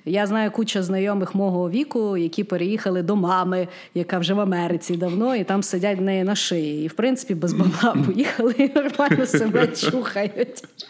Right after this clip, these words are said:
Speaker 1: Тому, то, якби, питання дуже відносне на рахунок бабла і еміграції.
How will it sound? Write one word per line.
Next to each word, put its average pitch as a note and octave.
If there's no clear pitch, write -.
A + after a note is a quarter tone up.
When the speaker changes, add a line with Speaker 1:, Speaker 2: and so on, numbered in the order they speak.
Speaker 1:
Тому, E4+
то, F#4
якби, F#4
питання F#4
дуже D#4
відносне C4+
на G#3
рахунок G#3
бабла G#3+
і G#3+
еміграції. G3+